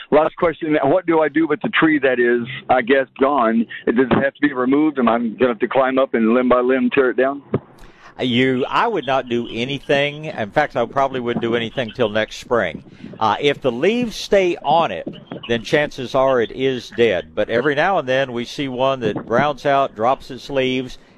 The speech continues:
Speaker 2: and then when we get back to a little bit better growing conditions, uh, you know, it leaves out again. So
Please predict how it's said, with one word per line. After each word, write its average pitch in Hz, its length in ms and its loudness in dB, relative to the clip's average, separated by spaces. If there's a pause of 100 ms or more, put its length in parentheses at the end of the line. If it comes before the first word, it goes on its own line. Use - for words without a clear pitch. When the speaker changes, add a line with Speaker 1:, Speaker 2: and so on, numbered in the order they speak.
Speaker 2:
and 101 100 -8
then 123 200 -2
when 127 120 -4
we 120 120 -4
get 120 180 0
back 117 240 0
to 120 80 -6
a - 20 -2
little 117 220 -2
bit 113 180 0
better 113 220 2
growing 101 420 0
conditions, 104 800 -8
uh, 92 260 2 (360)
you 107 140 0
know, 104 180 2
it 104 240 -2
leaves 117 320 -2
out 127 220 2
again. 92 360 -6
So 104 320 -2